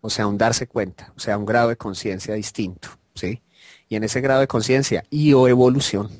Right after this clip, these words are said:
¿sí? Pues obviamente buena parte de esas diferenciaciones surgen cuando se usan regentes esotéricos, o sea, que aquí la astrología va un poco más allá. Pueden ustedes hacer observancia de gemelos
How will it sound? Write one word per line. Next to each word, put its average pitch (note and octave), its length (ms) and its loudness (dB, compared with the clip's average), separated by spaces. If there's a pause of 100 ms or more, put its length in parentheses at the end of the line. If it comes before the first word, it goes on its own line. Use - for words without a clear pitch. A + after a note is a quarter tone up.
(260)
¿sí? G#2+ 300 -10 (680)
Pues - 200 -2
obviamente A2 580 2 (160)
buena A2 280 0
parte A#2+ 280 -2
de B2+ 80 4
esas B2 220 0
diferenciaciones C3 840 2
surgen A2+ 300 2
cuando A2 260 0
se F#2+ 140 0
usan F#2+ 320 0
regentes G2+ 460 -4
esotéricos, A2+ 640 -2
o - 40 -4
sea, G#2+ 320 2 (640)
que A2+ 100 0
aquí A2+ 180 2
la A#2 80 4
astrología C3+ 560 2
va A#2+ 80 4
un B2 80 -2
poco B2+ 260 -2
más B2+ 240 0
allá. C3+ 340 0 (840)
Pueden A2 280 4
ustedes A#2 360 2
hacer A#2+ 200 0
observancia A2 680 0
de F2+ 100 -4
gemelos G2+ 840 0